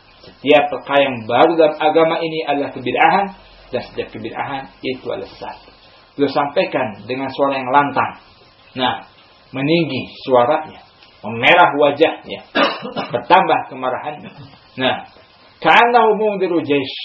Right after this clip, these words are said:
seakan-akan beliau komandan perang. Nah, yaqulu sabbahakum wa awmasakum.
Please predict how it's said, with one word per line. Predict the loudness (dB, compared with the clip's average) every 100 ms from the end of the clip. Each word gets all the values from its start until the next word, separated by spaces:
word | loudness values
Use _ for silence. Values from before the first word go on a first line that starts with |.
| -10
seakan-akan | -6 -6 -6 -6 -6 -4 -6 -6
beliau | -4 -4 -6 -2
komandan | 0 2 2 0 -4
perang. | -2 -2 -2 -14 _ _ -20 _ _ -8
Nah, | -6 -6 -12 _ _ _
yaqulu | 0 2 4 4 4 0
sabbahakum | -4 2 4 4 2 -2
wa | -2 0
awmasakum. | 0 0 -6 2 4 4 2